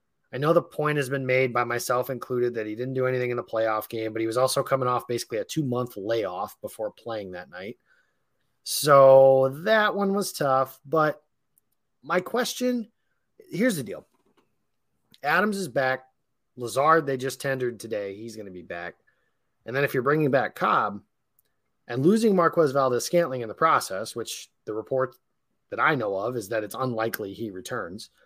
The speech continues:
how are you better at this position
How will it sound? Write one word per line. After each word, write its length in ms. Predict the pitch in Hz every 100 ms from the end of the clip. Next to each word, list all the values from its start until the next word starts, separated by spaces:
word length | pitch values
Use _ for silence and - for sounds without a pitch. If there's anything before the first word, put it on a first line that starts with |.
| _ _ _ _ _ _ _ _ _ _ _ _ _ _ _ _ _
how 320 | - 147 180
are 120 | 208
you 180 | 196 180
better 520 | 117 151 151 135 117
at 220 | 113 123
this 180 | 131 120
position 760 | - 110 107 104 104 90 90